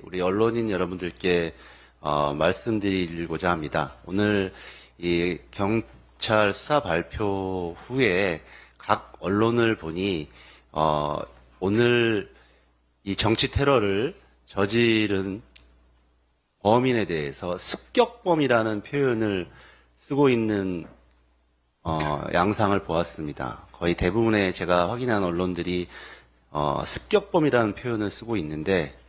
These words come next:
어, 저희들은 이 사건을 정치 테러로 규정하고 있고, 어, 경찰의 발표에도,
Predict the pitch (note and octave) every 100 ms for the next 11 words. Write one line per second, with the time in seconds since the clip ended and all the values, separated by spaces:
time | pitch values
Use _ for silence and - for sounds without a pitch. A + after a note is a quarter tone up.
0 | _ _ _ _ _ - E2 D#2+ D2+ D#2
1 | D#2 - - - - _ _ _ - G#2+
2 | G#2 G#2+ G#2+ A#2+ D3+ - G#2 G#2 B2 -
3 | G#2+ A2 G#2+ G2+ G2+ A2+ - A#2+ G#2+ D#2
4 | - - D3+ D3 A#2 G2+ - G#2 G2+ F#2
5 | F2+ D2 - F#2 A2+ D3+ - - - _
6 | D#2 D#2+ D2+ D#2 - - - - _ _
7 | - G2 A2 C3+ A2+ G#2+ - F2+ - G2+
8 | F2 F#2 F#2 F#2+ E2+